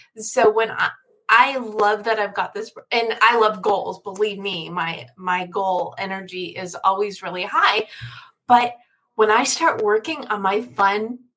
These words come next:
side thing, which is, you know, competing <laughs> with my love of goals, that really ups the joy that leaks onto the other things. So what for the three of you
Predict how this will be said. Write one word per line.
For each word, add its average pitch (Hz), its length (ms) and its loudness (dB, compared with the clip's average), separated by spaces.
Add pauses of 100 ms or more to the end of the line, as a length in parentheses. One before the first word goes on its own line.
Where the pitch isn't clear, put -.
side - 640 2
thing, 285 420 -2
which 220 300 2
is, 208 240 -6
you 214 140 0
know, 185 320 -6
competing 220 840 -2 (300)
<laughs> 294 80 4 (720)
with 214 300 2
my 214 160 4
love 202 240 -2
of 202 220 -6
goals, 220 500 4
that 233 340 2
really 220 540 0 (640)
ups 214 340 4
the 233 160 0
joy 190 580 0 (300)
that - 220 -2
leaks 185 280 -4
onto 190 280 -4
the 208 160 2
other 339 200 6
things. 190 320 -8
So 196 360 0 (320)
what 240 420 4
for 370 140 0
the 254 160 0
three 247 300 -2
of 202 120 0
you 196 520 -2